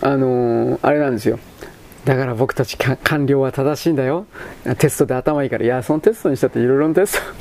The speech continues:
<laughs> 多分あるんじゃないかなと思うけど。あのー、どの辺でバランスを取るかなんですよ。僕はそういうふうに考えてます。官僚のその、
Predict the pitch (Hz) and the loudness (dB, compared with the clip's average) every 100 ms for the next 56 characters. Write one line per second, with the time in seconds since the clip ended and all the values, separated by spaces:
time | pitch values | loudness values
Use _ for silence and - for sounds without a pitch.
0 | - - - - 131 143 120 147 131 127 | -16 -16 -14 -2 0 0 0 0 2 0
1 | 127 117 123 135 127 117 113 117 - - | 0 -2 -2 -2 0 0 -2 -4 -12 -14
2 | - - - - - - - - - 123 | -10 -10 -10 -12 -14 -14 -18 -12 -4 0
3 | 120 120 120 117 117 117 113 110 110 226 | 2 2 2 2 2 2 2 0 -2 -6
4 | - 233 82 - 107 127 151 214 277 302 | -12 -12 -8 -2 2 4 4 4 4 4
5 | 254 277 302 - 311 330 302 151 127 107 | 2 2 2 2 2 2 2 2 2 0
6 | 117 117 156 240 180 135 135 139 151 117 | 0 0 0 0 0 2 2 2 2 0
7 | 113 113 110 110 - - 202 208 214 196 | 0 -2 -2 -6 -2 0 2 2 2 2
8 | 196 | 0